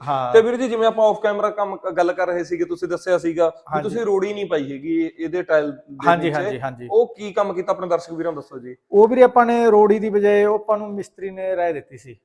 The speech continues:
Speaker 2: ਅੱਛਾ
Speaker 1: ਉਹ
Speaker 2: ਜੀ।
Speaker 1: ਕਹਿੰਦੇ ਵੀ ਰੋੜੀ ਦਾ ਕੰਮ ਬਹੁਤ ਵੱਡਾ ਹੋ ਜਾਂਦਾ, ਫਿਰ ਬਾਜਰੀ ਪਾਉਣੀ ਪੈਂਦੀ ਆ ਉੱਪਰ।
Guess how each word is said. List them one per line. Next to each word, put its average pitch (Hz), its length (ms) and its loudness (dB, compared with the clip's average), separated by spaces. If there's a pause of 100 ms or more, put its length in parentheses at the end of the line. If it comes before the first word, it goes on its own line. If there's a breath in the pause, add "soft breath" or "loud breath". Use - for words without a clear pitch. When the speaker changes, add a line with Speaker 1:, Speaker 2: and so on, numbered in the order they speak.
(200)
Speaker 2:
ਅੱਛਾ 160 200 -4
Speaker 1:
ਉਹ 180 100 0
Speaker 2:
ਜੀ। 190 60 -6
Speaker 1:
ਕਹਿੰਦੇ 202 220 0
ਵੀ 214 140 -2
ਰੋੜੀ 185 280 0
ਦਾ 185 120 0
ਕੰਮ 180 260 -4
ਬਹੁਤ 170 280 -2
ਵੱਡਾ 165 420 0
ਹੋ 156 120 -2
ਜਾਂਦਾ, 156 300 -2
ਫਿਰ 156 160 -8
ਬਾਜਰੀ 147 320 -6
ਪਾਉਣੀ 147 260 -12
ਪੈਂਦੀ 147 280 -14
ਆ 147 40 -6
ਉੱਪਰ। 139 400 -2